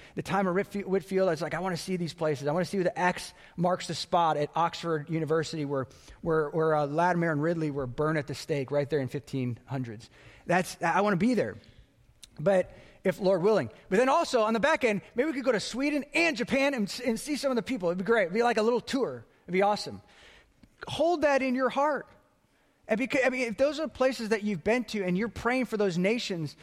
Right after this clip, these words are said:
and you wanna be there and you wanna be with those people, do that. Pray for those people. That's a wonderful thing. God will honor that prayer. And I've been so encouraged by the, by the way, by prayer. It's been incredible to see God answer prayer.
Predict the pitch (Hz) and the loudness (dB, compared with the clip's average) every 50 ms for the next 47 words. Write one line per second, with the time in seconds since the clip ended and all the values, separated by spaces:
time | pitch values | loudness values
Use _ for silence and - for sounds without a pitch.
0 | - - - - 190 196 202 233 262 262 269 262 240 202 165 226 262 277 254 233 | -20 -16 -6 -2 0 2 2 2 2 2 2 2 2 0 0 -2 -2 0 2 2
1 | 214 196 190 202 233 254 247 226 180 220 247 240 226 - 214 196 170 - - 254 | 2 2 2 0 0 0 -2 -2 -2 -2 -2 -2 -2 0 0 -2 -2 -4 -6 -8
2 | 262 - 233 190 156 - 240 302 320 330 294 208 139 107 107 - - - - _ | -4 -2 -2 -4 -2 -2 -2 0 0 0 0 -2 -4 -4 -6 -10 -16 -20 -20 _
3 | _ _ _ _ _ _ _ - - 254 294 320 - - 220 175 165 147 123 - | _ _ _ _ _ _ _ -4 0 0 0 0 0 -2 0 0 0 0 -2 -4
4 | - - 131 113 - - - - - - _ _ _ _ _ _ _ _ - - | -8 -10 -10 -10 -10 -14 -20 -20 -20 -20 _ _ _ _ _ _ _ _ -6 -4
5 | 233 277 269 240 240 262 302 302 311 254 - 208 175 - - - 123 101 95 98 | -2 -2 0 0 2 2 2 2 0 -2 -2 -2 -4 -4 -4 -6 -6 -6 -8 -10
6 | 98 - - 220 240 277 269 277 269 240 226 233 277 302 285 226 180 165 131 110 | -10 -2 0 2 4 4 4 4 2 2 4 2 2 2 2 2 2 0 0 -2
7 | - - 135 120 - - - _ _ - - 185 220 277 294 311 285 - - - | -6 -10 -10 -10 -10 -12 -16 _ _ -8 -2 0 2 2 2 2 -2 -2 0 2
8 | 262 254 254 233 196 - 226 240 233 226 175 175 202 185 185 180 180 - 170 185 | 2 2 2 0 0 0 2 2 2 2 0 0 0 2 2 0 -2 -2 0 0
9 | 180 175 170 165 165 170 175 165 180 160 143 - - 180 175 196 220 - 202 190 | 2 2 2 2 2 2 2 2 0 -2 -2 -2 0 2 2 2 2 0 -2 -2
10 | - 196 185 226 233 226 220 202 - - 247 269 285 254 202 202 180 190 180 - | -2 -2 0 0 2 2 0 0 -2 0 0 2 2 2 0 -2 -2 -2 -4 -6
11 | - - 214 247 226 185 190 185 180 175 - 165 165 180 185 180 - 190 170 - | -6 -6 -6 -4 -2 2 2 2 2 2 0 -2 -2 -2 -2 -2 -4 -6 -8 -6
12 | - 196 202 214 208 - 117 113 | -4 -2 -2 -2 -2 -6 -10 -14